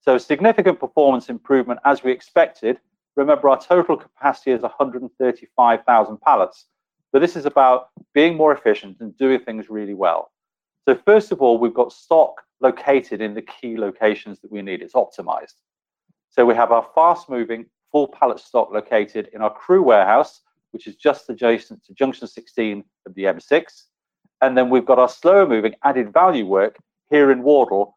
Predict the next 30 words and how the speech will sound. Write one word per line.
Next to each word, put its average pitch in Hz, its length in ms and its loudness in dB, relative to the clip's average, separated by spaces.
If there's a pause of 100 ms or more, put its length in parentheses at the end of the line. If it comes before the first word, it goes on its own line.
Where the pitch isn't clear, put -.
(120)
about - 200 -2
ten 117 220 -2
miles 110 340 0
further 101 440 -2 (180)
west. - 480 -4 (640)
What 165 140 2
we've 139 100 0
also 170 260 2
got 131 160 2
is 117 80 -2
the 117 80 -6
right 131 240 0
number 113 220 -2
of 110 100 -4
people, 151 560 -4 (160)
the 104 80 -2
right 135 320 0
number 120 240 -8
of 98 100 -6
drivers, 113 540 0 (320)
and 117 240 -2 (180)
good 302 240 -2
communications 110 760 -4
with 113 100 -2
our 107 180 2
customers 104 460 -6
to - 60 -20
provide 107 420 -2
good 107 160 -12
service. - 480 -16